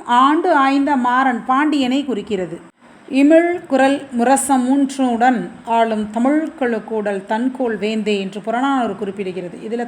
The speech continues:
தலையானங்கானத்து செருவென்ற பாண்டிய நெடுஞ்செழியன், அவனுடைய சூளுரை ஒன்று. "ஓங்கிய சிறப்பின் உயர்ந்த கேள்வி மாங்குடி மருதன் தலைவனாக உலகமொடு நிலைய பலர்புகழ் சிறப்பின் புலவர் பாடாது வரைக என் நிலவரை" என்று புறநானூறுல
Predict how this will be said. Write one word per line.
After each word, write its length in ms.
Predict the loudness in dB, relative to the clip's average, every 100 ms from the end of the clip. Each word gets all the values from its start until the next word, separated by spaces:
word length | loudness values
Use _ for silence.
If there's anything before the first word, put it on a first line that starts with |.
| -2
தலையானங்கானத்து 720 | 0 2 2 0 0 -2 -6
செருவென்ற 560 | -4 -4 -2 -2 -4 -2
பாண்டிய 340 | -2 -2 -2
நெடுஞ்செழியன், 680 | -4 -4 -2 -4 -4 -10 -14 -14
அவனுடைய 460 | -8 -4 -2 -2 -4 -6
சூளுரை 300 | -6 -4 -6
ஒன்று. 280 | -8 -14 -20 -20 -20 -20 -20 -20 -6
"ஓங்கிய 500 | 2 4 4 4 2
சிறப்பின் 540 | 2 0 -2 -2 -2 0
உயர்ந்த 540 | 2 4 4 2 2 0 2
கேள்வி 560 | 2 4 2 0 2
மாங்குடி 440 | 2 0 0 -2 0
மருதன் 440 | 0 2 0 0
தலைவனாக 840 | 0 0 0 2 2 0 0 0
உலகமொடு 600 | 2 2 2 2 2 0
நிலைய 380 | 0 0 0 0
பலர்புகழ் 840 | 0 0 -2 -4 -4 0 0 -2
சிறப்பின் 760 | -6 -4 -4 0 0 0 -2 -14 -20 -20 -20 -20 -20 0
புலவர் 480 | 4 4 4 2 2
பாடாது 840 | 2 4 6 6 4 4 2 2
வரைக 520 | 2 2 2 0 0
என் 180 | 0 -2
நிலவரை" 680 | 0 0 0 0 -2 -4 -8
என்று 220 | -8 -6
புறநானூறுல 680 | -4 -2 -2 -2 -4 -6